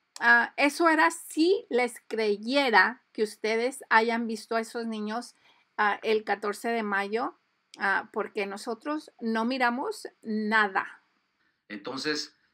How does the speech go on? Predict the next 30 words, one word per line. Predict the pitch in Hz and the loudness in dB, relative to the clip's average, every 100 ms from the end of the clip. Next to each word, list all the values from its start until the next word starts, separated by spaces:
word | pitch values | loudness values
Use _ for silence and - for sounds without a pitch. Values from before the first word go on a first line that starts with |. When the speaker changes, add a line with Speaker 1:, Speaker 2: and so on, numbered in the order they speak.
| _ - | _ 2
Speaker 2:
lamentablemente | 107 113 110 135 147 147 147 | 4 4 6 8 8 6 6
los | 143 135 | 2 2
tienen | 131 120 | 0 2
muy | 120 156 170 | 4 6 6
manipulados, | 156 135 131 123 120 131 131 131 - | 6 4 2 8 8 8 4 -2 -6
este, | 110 - 117 101 101 107 | -6 -4 -4 -4 -4 -6
es | - | -8
cosa | - 101 101 117 117 | -12 -10 -6 0 0
que | 113 | 2
a | |
mí | 117 139 | 2 4
me | 143 | 6
duele | 135 135 | 4 4
muchísimo | 135 - 127 135 131 | 2 0 -2 0 -2
porque | - - 113 | -2 -4 0
no | 113 131 | 2 2
tuvimos | 139 156 156 160 | 4 6 6 6
ni | 143 | 6
la | 123 | 4
oportunidad | - 110 131 120 123 | 0 -2 2 4 6
de | 139 | 6
agra-, | 135 120 - - - | 8 6 4 -4 -10
de | - | 6
abrazarlos, | 127 131 123 - 127 131 131 131 123 | 10 10 10 10 12 12 10 4 0
no | 135 | -2
tuvimos | 147 143 151 | 2 4 6
la | 139 | 4
oportunidad | - 117 120 120 123 | 2 -2 2 4 4
de | 123 | 4
nada. | 107 95 - | 4 2 -4